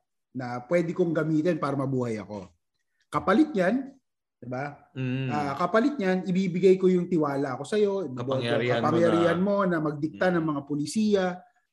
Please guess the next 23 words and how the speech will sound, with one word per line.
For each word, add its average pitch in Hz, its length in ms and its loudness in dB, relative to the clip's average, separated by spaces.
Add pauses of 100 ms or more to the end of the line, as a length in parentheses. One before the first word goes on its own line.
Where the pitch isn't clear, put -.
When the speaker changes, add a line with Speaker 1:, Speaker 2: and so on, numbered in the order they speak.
(240)
Speaker 1:
para, 190 720 2 (420)
ah, 165 580 -2 (520)
ah, 170 200 0
maga-, 185 360 4
maga-, 185 420 2
ah, 175 260 4
magabayan 180 560 4
mo 175 120 4
yung 165 220 2
buong 170 300 2
bansa, 131 440 -4 (320)
no? 135 240 -12
Yan 262 220 4
yung, 254 220 0
kumbaga, 202 600 0 (460)
may 214 160 0
kontrata 214 400 2
tayo, 135 500 -4
Speaker 2:
Mm. 120 180 -6
Speaker 1:
no? 110 120 -4 (100)
"Gagawin 156 400 2
ko 302 140 0
to, 185 160 4